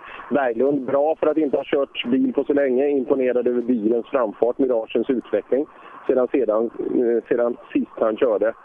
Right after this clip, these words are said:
Men, eh, det är ju inget i närheten av den här Bergman alltså. Som, eh, ja, det är, det är ju helt brutalt.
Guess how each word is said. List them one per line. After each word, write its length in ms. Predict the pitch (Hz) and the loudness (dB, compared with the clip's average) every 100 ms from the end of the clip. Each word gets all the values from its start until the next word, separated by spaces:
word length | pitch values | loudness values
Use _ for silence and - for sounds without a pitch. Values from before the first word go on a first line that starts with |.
| - - - - | -20 -20 -8 -2
Men, 440 | 113 120 117 113 | 0 -2 -4 0
eh, 400 | 117 110 110 107 - - - - - - | 0 2 0 -2 -10 -20 -20 -20 -20 -4
det 60 | 104 | -2
är 40 | |
ju 120 | 95 - | 0 0
inget 440 | 123 92 98 - | 0 2 0 0
i 40 | |
närheten 540 | 123 113 90 98 - 101 | 0 2 0 -2 -2 -2
av 80 | 98 | 0
den 140 | 104 | 0
här 200 | 98 92 92 | 2 0 0
Bergman 560 | 104 113 127 104 95 92 | 0 2 0 0 -2 0
alltså. 400 | 78 - - - - - - - - - - - - | -4 -2 -2 -2 -8 -18 -18 -20 -18 -18 -16 -16 -6
Som, 280 | - 107 95 | -4 -2 -2
eh, 60 | 92 92 95 - - - - | -2 -4 -8 -14 -18 -10 -2
ja, 100 | - | -2
det 60 | |
är, 220 | 92 - - - - | -2 -4 -6 -10 -6
det 60 | - | -2
är 40 | |
ju 120 | 311 - - | 0 -2 -2
helt 320 | 330 - - | -2 -2 -4
brutalt. 420 | - 117 127 - | -4 0 -2 -4